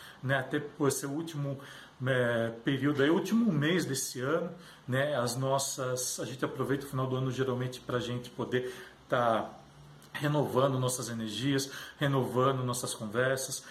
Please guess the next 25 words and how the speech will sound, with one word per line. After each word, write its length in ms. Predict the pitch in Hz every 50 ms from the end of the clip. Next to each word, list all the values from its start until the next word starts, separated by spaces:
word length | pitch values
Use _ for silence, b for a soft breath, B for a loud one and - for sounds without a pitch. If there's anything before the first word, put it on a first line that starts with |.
| B B B B
renovando, 1040 | - - 147 170 180 175 165 170 156 147 131 117 104 107 127 139 151 156 143 135
né, 120 | 131 131 131
cada 240 | - 139 123 131
vez 260 | 127 127 135 127 - 104
mais 380 | 117 117 120 127 135 131 - B B B B B B B -
todo 260 | - 151 156 156 180
o 40 | 170
nosso 360 | 165 170 170 - - - 165
ser 500 | 156 - - - - - 151 156 156 139
enquanto 360 | 135 143 139 - 143 135 - 131
ser 220 | - - 135 123
humano. 340 | 123 123 117 113 107 104 104 B B B B B B
E 80 | 135
eu 100 | 151 170 160
gosto 520 | - 139 151 160 175 185 - 120 - -
de 80 | 131 -
tá 160 | - - 135
trazendo 680 | - 139 123 123 117 - 101 117 120 127 139 135 123 117
o 60 | 123
assunto 360 | 123 - - 139 131 - 139
ser 260 | - - - 151 135
humano, 360 | 143 139 131 123 120 117 120
porque 200 | 110 139 - -
pra 160 | - - 143 143
mim 120 | 151